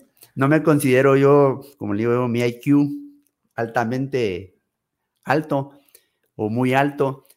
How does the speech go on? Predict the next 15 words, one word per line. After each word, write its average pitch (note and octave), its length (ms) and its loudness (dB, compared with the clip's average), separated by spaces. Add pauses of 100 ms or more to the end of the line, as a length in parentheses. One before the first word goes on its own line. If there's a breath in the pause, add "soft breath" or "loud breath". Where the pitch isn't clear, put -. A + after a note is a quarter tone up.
(120)
pero A#2 600 0
sí C3+ 240 -6
mi, C#3+ 220 -4
muy, C#3 380 -6
mi, B2 200 -8
mi A#2 100 -4
disciplina. A2 680 -10 (120)
Me A2 120 -8
enfoco C#3 460 -2
en C#3 80 -4
algo D#3+ 400 -4
y A#2+ 100 -10
me G#2+ 140 -8
lo G#2 120 -10
propongo. G2+ 600 -10